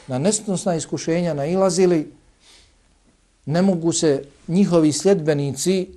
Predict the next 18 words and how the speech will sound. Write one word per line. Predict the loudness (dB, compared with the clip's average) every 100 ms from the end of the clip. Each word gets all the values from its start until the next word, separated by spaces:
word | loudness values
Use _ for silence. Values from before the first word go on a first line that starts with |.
| -12
naći | -4 -2 -2 -4 -6
ni | -2
u | 0
jednoj | 2 2 -2
situaciji, | -4 -4 0 0 0 -2
a | -2
da | -2
se | -4
poslanici | -6 -4 -2 -2 -2 0
nisu | -2 -4 -4 -4
našli | -4 -4 -4
u | -4
tim | -4 -6
situacijama, | -6 -4 -4 -2 -4 -4 -4
da | -2
bi | 0
imali | 2 2 2
uzor, | 0 2 0